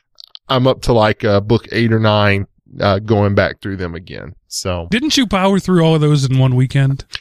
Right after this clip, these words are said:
Speaker 1: No, no, that was the fir-, that was the Lost Fleet series
Speaker 2: Okay.
Speaker 1: I did in one weekend. No, these, um, money was a little tighter,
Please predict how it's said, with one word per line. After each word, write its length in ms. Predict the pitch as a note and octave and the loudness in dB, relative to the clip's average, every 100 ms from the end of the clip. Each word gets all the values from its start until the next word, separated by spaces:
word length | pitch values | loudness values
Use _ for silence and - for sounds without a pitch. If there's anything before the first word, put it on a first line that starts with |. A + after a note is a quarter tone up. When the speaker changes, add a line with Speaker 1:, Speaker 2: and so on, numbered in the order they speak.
| _ | _
Speaker 1:
No, 180 | D3 F#3 | -2 0
no, 240 | F#3+ C#3 A#2 | 4 2 4
that 220 | C3+ D#3+ | 2 2
was 200 | E3 B2 | 0 0
the 100 | A#2+ | -2
fir-, 260 | - B2+ C3 | 0 -2 0
that 200 | C3 B2+ | 0 0
was 180 | C#3 A2+ | 0 0
the 100 | A2+ | 0
Lost 360 | A2+ G#2 - | 2 2 0
Fleet 220 | A#2+ A#2 | -4 -6
series 440 | - G#2 G2 D2+ A2 | -6 -4 -6 -4 -2
Speaker 2:
Okay. 240 | A#2 - | -2 -2
Speaker 1:
I 100 | G2+ | -6
did 300 | G2+ G#2+ G2+ | -2 0 0
in 140 | G2+ G2 | -2 -2
one 200 | F#2+ F#2+ | -4 -4
weekend. 480 | G2+ - F#2+ B1+ - - _ | -8 -6 -6 -6 -12 -20 _
No, 200 | B2+ C3 | 0 2
these, 680 | B2+ D#3 F#3+ F#3+ F3+ E3 - - | 2 -2 -2 -2 0 -2 -4 -2
um, 260 | A2+ G#2+ G#2+ | 0 2 2
money 240 | A#2 D3 | 2 2
was 180 | D3 C3+ | 2 2
a 60 | |
little 200 | C3+ B2 | 0 0
tighter, 580 | - A#2 A#2 B2 B2 A#2+ | 0 -2 0 2 2 2